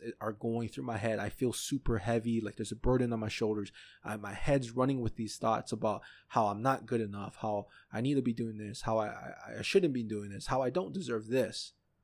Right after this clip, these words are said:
And being able to write it on a piece of paper,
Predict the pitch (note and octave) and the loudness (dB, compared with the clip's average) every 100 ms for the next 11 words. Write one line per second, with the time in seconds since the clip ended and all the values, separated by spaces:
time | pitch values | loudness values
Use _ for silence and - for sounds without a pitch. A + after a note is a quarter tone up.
0 | _ _ _ _ _ _ - C3 C3 D3 | _ _ _ _ _ _ -4 2 6 8
1 | D#3+ D3+ A#2+ A#2+ C3+ D3 C#3 - C#3+ C#3 | 8 6 4 4 6 6 2 0 -2 2
2 | C3+ C#3 D#3+ F3+ | 0 2 -2 -4